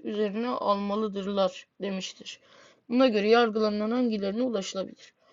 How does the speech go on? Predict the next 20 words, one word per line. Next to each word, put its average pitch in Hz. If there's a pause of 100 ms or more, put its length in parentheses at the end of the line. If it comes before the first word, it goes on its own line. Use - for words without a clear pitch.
(420)
Türkiye'nin 254
koşullarına 240
uygun 247
bir 214
ekonomik 202
politika 190
takip 190
edilecektir. 196
Evet. 190 (1000)
Devlet 233
iktisadi 247
alanda 220
görev 233
ve 233
sorumluluk 208 (140)
yüklenecektir. 190
Evet, 202
ne 220
diyordu? 190
İktisat, 220